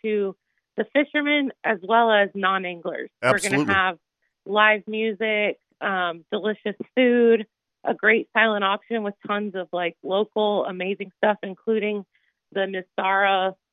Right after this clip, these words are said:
Speaker 1: Costa Rica trip.
Speaker 2: Mm-hmm.
Speaker 1: Um, so there's some really fun stuff for that.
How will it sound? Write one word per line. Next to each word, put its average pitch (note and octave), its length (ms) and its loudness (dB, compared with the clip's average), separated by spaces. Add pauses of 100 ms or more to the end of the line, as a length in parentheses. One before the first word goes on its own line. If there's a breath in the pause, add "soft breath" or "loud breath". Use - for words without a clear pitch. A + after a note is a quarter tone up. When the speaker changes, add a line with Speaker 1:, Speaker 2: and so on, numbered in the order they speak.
(100)
Speaker 1:
Costa - 380 -6
Rica A3+ 320 -4
trip. A3+ 420 -2 (120)
Speaker 2:
Mm-hmm. A#2+ 600 -4
Speaker 1:
Um, E3+ 460 -2 (400)
so B3 80 2
there's C4+ 220 2
some D#4 220 2
really B3+ 360 4 (140)
fun G#3+ 320 0
stuff A3 240 2
for A3 100 -2
that. A3 280 4